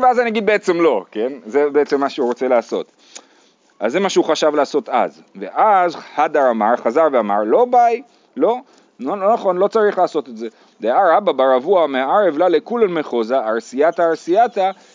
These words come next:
משום פרא דבי תורי. דכל חד וחד הווי שיעור לחברי. אף על גב דאי באי לערובי בעדי הדדי לא מצאו מערבי."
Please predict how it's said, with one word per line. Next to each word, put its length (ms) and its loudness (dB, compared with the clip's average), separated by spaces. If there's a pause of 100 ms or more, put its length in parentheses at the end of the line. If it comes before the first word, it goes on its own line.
משום 220 -8
פרא 400 2
דבי 340 0
תורי. 440 0 (760)
דכל 400 -2
חד 200 -2
וחד 320 0
הווי 200 2
שיעור 300 2
לחברי. 520 -2 (460)
אף 240 -6
על 100 -2
גב 260 2
דאי 140 -2
באי 240 2
לערובי 380 4
בעדי 260 2
הדדי 420 4
לא 100 0
מצאו 260 0
מערבי." 720 0